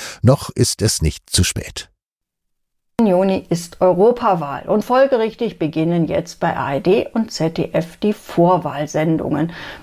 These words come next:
Speaker 2: Das sind diese inspirierenden Diskussionen, wo normalerweise jede im Bundestag vertretene Partei einen Politiker entsendet und die diskutieren dann miteinander über Gott und die Welt. Und genauso eine Sendung kann man sich heute Abend zum Beispiel im Z D F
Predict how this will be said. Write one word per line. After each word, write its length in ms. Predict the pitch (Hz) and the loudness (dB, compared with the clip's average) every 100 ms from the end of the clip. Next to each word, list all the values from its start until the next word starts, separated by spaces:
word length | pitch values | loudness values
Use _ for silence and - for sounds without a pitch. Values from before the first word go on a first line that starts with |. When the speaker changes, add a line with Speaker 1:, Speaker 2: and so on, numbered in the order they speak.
| - - | -12 -2
Speaker 2:
Das 180 | 170 | 0
sind 160 | 180 170 | 2 4
diese 240 | 196 185 | 4 4
inspirierenden 1000 | 202 175 170 180 170 202 285 226 208 196 190 | 2 0 0 2 4 4 4 2 2 2 0
Diskussionen, 1000 | 185 - 165 151 240 277 262 220 214 | -2 -2 -2 2 4 4 4 2 0
wo 280 | 170 185 185 | 2 4 2
normalerweise 840 | 180 143 151 220 262 208 190 180 180 | 0 -2 0 2 2 4 2 2 -2
jede 380 | 180 170 208 | 0 2 4
im 120 | 190 165 | 2 2
Bundestag 540 | 175 165 165 151 147 | 2 2 0 -6 -6
vertretene 460 | 151 - 170 165 147 | -6 -2 -2 0 -2
Partei 560 | 170 165 240 254 269 - - - | -2 -2 0 4 2 0 -16 -6
einen 360 | - 180 175 170 | 0 2 4 2
Politiker 640 | 170 196 320 302 285 254 | 2 2 4 2 2 0
entsendet 640 | 233 220 190 185 190 185 180 | 0 0 2 4 2 -2 -2
und 240 | 180 175 185 | -8 -4 -2
die 120 | 180 | 0
diskutieren 680 | 165 165 160 147 160 170 | -2 -4 -8 -4 0 2
dann 180 | 160 160 | 2 -2
miteinander 560 | 170 147 139 170 170 - - | -4 -4 -2 0 -2 -2 -2
über 360 | 170 175 175 175 | 0 0 -2 -4
Gott 260 | - - | -8 -4
und 240 | - 185 226 | -2 -2 2
die 160 | 233 | 0
Welt. 340 | - - - - | 0 -4 -6 -2
Und 100 | 202 | 0
genauso 360 | 254 294 277 | 4 4 2
eine 300 | 254 208 202 | 0 -2 -2
Sendung 380 | 170 170 190 185 | -2 -2 -2 -4
kann 180 | - 151 | -4 -4
man 100 | 160 | -2
sich 220 | 175 - | -4 -2
heute 340 | - 175 - | -2 0 -2
Abend 340 | 165 156 180 175 | -2 0 0 0
zum 200 | 180 170 | -2 -2
Beispiel 460 | - - - 190 | -4 -8 0 2
im 260 | - 202 190 | 2 0 0
Z 260 | - 175 196 | 0 0 2
D 80 | 208 | 2
F 300 | 233 240 | 0 -2